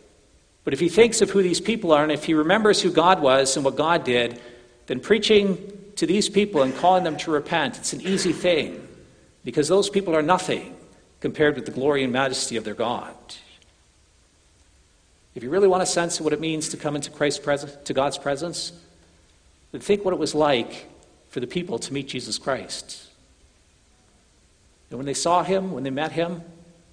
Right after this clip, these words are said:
it was a profoundly moving experience for them. They flocked to him 'cause he preached with authority, because he had power over evil spirits, because he healed the lame and the blind.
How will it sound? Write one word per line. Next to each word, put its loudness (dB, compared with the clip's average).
it -16
was -8
a 0
profoundly -6
moving -4
experience -4
for -2
them. -10
They -4
flocked 0
to -8
him -8
'cause -10
he -6
preached 0
with -4
authority, -4
because -10
he 0
had -2
power 0
over -4
evil -2
spirits, -4
because -6
he -2
healed 0
the -2
lame 0
and -6
the -4
blind. -2